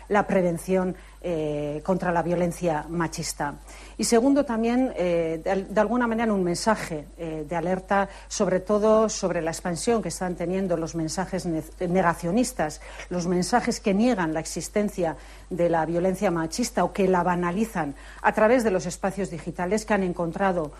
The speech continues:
un, un espacio de expansión y que, de alguna manera, también tienen al público joven como principal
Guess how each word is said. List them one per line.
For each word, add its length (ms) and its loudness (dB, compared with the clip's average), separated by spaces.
un, 580 2
un 140 4
espacio 580 -2
de 120 -6
expansión 600 -2
y 60 -6
que, 100 0
de 60 4
alguna 280 2
manera, 360 0
también 460 -2
tienen 420 4
al 160 2
público 480 0
joven 380 -2
como 260 -4
principal 640 -2